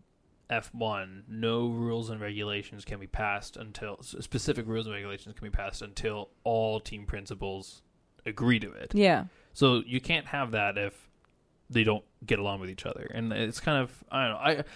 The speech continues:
Speaker 1: I really respect
Speaker 2: There's a
Speaker 1: that
Speaker 2: minimum
Speaker 1: part of it.
Speaker 2: amount of respect between all of them. And
Speaker 1: Yeah.
Speaker 2: that's, that's something that I don't think
Speaker 1: To me,
Speaker 2: T V
Speaker 1: I, to,
Speaker 2: shows us.
Speaker 1: to me, I would now, like, having heard,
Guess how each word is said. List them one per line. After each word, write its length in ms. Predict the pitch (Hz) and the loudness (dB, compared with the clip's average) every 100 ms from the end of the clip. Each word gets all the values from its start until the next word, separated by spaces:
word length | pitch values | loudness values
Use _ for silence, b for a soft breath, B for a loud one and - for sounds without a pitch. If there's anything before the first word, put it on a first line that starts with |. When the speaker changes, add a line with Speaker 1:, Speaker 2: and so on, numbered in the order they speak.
| B | B
Speaker 1:
I 80 | - | 6
really 220 | 165 214 | 8 8
respect 120 | 180 | 10
Speaker 2:
There's 160 | 240 269 | 10 12
a 40 | |
Speaker 1:
that 60 | 285 | 12
Speaker 2:
minimum 320 | 262 262 262 | 10 12 12
Speaker 1:
part 120 | 262 240 | 12 10
of 40 | |
it. 20 | |
Speaker 2:
amount 280 | 220 202 190 | 10 10 8
of 100 | 165 | 6
respect 460 | 175 - - 156 - | 2 2 2 2 4
between 580 | 165 - 165 151 147 143 - | -4 0 2 4 4 2 4
all 240 | 151 147 | 6 6
of 160 | 131 - | 4 0
them. 300 | 135 139 151 _ - | -2 -2 -6 _ -2
And 80 | 165 | 2
Speaker 1:
Yeah. 40 | |
Speaker 2:
that's, 340 | 160 165 - - | 4 4 0 -2
that's 280 | - 175 - | 2 2 2
something 460 | 180 170 175 165 | -2 0 0 2
that 100 | 156 | 4
I 100 | 147 | 4
don't 260 | 147 147 139 | 4 2 0
think 500 | - 147 143 - - _ | -2 0 0 -2 -14 _
Speaker 1:
To 100 | - | 2
me, 100 | 190 | 6
Speaker 2:
T 160 | 214 160 | 8 8
V 100 | 147 | 6
Speaker 1:
I, 40 | |
to, 100 | 143 | 2
Speaker 2:
shows 340 | 131 - 127 139 | 2 2 0 0
us. 360 | 98 170 - - | -2 -4 -8 -8
Speaker 1:
to 100 | 127 | 0
me, 160 | 160 | 4
I 40 | 151 | 4
would 100 | 117 | 4
now, 260 | 117 117 107 | 4 2 2
like, 200 | 113 110 | -2 0
having 260 | 117 117 | 0 2
heard, 220 | 110 117 | 2 0